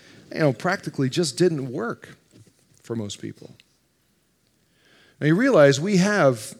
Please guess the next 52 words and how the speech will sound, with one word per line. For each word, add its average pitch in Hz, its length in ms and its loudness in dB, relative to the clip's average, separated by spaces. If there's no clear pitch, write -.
we 185 140 -4
have 226 200 0
Epicureans 139 520 -4
and 120 100 -6
Stoics 113 600 -4
in 120 160 -8
our 110 180 -6
culture 117 360 -10
today. 104 300 -8
They're 123 120 -8
just 117 240 -8
not 110 220 -10
called 156 340 -8
that, 95 420 -20
because 123 240 -6
we 151 120 -4
have 185 200 -2
people 131 240 -8
who 170 80 -6
believe 123 360 -4
that 127 100 -6
life 190 260 -4
is, 180 260 -6
is 160 80 0
about 170 260 2
doing 190 220 0
whatever 196 220 2
you 151 80 -2
want, 196 500 -6
wherever 220 320 0
you 226 100 -2
want, 202 220 -2
however 208 240 -2
you 214 100 -4
want. 202 220 -2
As 147 100 -4
long 226 180 -2
as 254 60 -4
it 233 80 -6
makes 196 240 -6
you 190 80 -4
happy, 185 320 -6
man, 190 220 -6
go 175 180 -8
for 120 300 -12
it. - 100 -20
'Cause 135 160 -6
when 175 100 -2
you're 160 120 -2
dead, 190 180 -2
you're 160 120 -8
dead. 170 260 -6